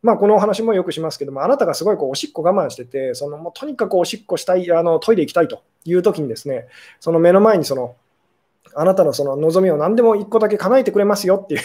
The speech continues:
<laughs> えー、なんでしょう、えー、魔法のランプのこう、精がですね、こう、<laughs> えー、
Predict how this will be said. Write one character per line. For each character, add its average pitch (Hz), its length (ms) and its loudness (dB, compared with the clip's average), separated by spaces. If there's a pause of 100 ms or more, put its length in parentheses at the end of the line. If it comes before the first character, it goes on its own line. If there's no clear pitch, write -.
(400)
<laughs> - 360 -14
え 147 640 4
ー、 147 40 -6
な 156 100 0
ん 156 40 0
で 143 60 -2
し - 80 -8
ょ - 220 -10
う、 147 40 2
え 143 160 0
ー、 - 20 -4
魔 156 120 0
法 196 160 4
の 185 100 4
ラ 190 100 6
ン 202 80 -2
プ 151 80 -4
の 123 100 -8
こ 127 380 -6
う、 - 180 -20
精 208 220 2
が 135 120 -2
で 120 100 -16
す - 100 -20
ね、 120 180 -12
こ 135 160 -8
う、 - 220 -10 (240)
<laughs> - 280 -20
え 147 320 6
ー、 139 240 6